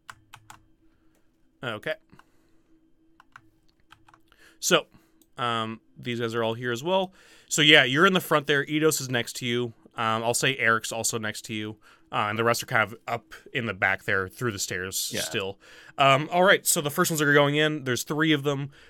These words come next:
Speaker 1: Um, ba-do-ba-do-do, bugbear. Okay. Um, so, uh, the first one's gonna charge straight at you, Marn, with his big Morning Star and, uh, swings it straight at you.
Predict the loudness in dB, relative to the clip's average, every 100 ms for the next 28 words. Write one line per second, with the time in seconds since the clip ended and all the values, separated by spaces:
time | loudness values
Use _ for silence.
0 | _ 0 4 4 2 -2 -8 _ _ _
1 | _ _ _ _ _ -20 -10 -8 -8 -10
2 | -14 -10 -10 -6 -8 -6 -6 -4 -6 -10
3 | -12 -8 -6 -6 _ _ _ _ _ 0
4 | 2 2 -2 -2 4 4 4 2 4 2
5 | 0 0 -2 0 0 2 2 0 0 0
6 | 0 0 0 0 -2 -2 -2 -2 -4 -8
7 | -6 -6 -6 -12 _ _ -4 -2 -2 -4
8 | -2 -2 -2 -4 -4 -4 0 0 -2 -4
9 | -6 -6 -6 -6 -4 -6 -6 -6 -8 -8
10 | -8 -4 -4 -4 -10